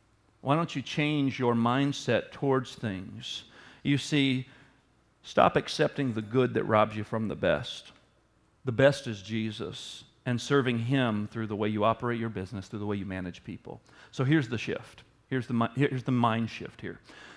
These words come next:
You are not the owner. It belongs to God.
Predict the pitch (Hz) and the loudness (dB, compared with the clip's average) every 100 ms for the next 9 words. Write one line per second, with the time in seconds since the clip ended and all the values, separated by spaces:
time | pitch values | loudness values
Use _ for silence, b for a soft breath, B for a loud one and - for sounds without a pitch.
0 | B - 135 143 127 123 135 156 165 - | B 0 4 6 6 6 6 6 4 -2
1 | - - 127 123 - 139 143 120 - - | -18 -8 -2 -2 0 2 2 2 -2 -12
2 | - _ _ _ _ _ - 143 131 113 | -20 _ _ _ _ _ -2 0 2 0
3 | 104 107 107 - 120 120 113 - - | 0 -2 -6 -8 0 4 4 2 -4